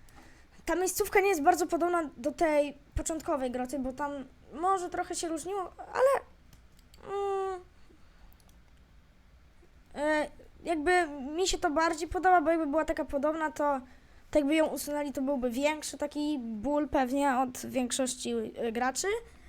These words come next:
a tak to można się ten, y, jakby nie stresować jakoś tym, nie denerwować. Bardziej te Tilted Towers, co będzie ból, jak go, jak go usuną, a myślę, że to już, że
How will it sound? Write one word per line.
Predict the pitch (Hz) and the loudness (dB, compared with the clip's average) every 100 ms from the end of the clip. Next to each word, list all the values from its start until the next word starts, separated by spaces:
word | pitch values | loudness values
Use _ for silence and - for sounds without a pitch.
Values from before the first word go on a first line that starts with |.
| - | -14
a | 294 | -8
tak | 392 - | -6 -6
to | 381 | -4
można | 381 320 370 | -4 -4 -8
się | 349 339 | -8 -10
ten, | 254 214 | -10 -10
y, | 196 - - - - - 285 302 294 294 - - - | -14 -20 -20 -20 -14 -6 -2 0 -2 -4 -18 -20 -12
jakby | - 302 269 330 | -6 -4 -2 -2
nie | 330 | -4
stresować | 339 - 320 - 285 233 226 208 | -6 -4 -4 0 0 0 -4 -8
jakoś | 202 202 - | -8 -10 -10
tym, | 170 180 - - - - | -10 -12 -14 -20 -20 -12
nie | 240 262 | -4 -2
denerwować. | 262 262 254 247 214 190 - - - 262 | 0 0 0 0 -2 -6 -10 -20 -4 4
Bardziej | 302 330 320 | 6 6 2
te | 311 | 2
Tilted | 330 330 320 - | 2 4 2 2
Towers, | - 302 247 240 | 2 4 4 0
co | 233 | -4
będzie | 220 220 214 | -4 -4 -4
ból, | 202 196 | -4 -4
jak | 202 208 | -6 -6
go, | 208 180 | -6 -4
jak | 214 208 - | -4 -6 -10
go | - 214 | -8 -8
usuną, | 208 208 202 196 | -8 -10 -10 -8
a | 254 | -6
myślę, | 247 247 233 | -4 -6 -6
że | 233 | -6
to | 233 | -6
już, | 226 - - - - - - - | -6 -8 -12 -20 -20 -20 -20 -12
że | 247 277 277 277 277 254 | -2 4 4 6 4 2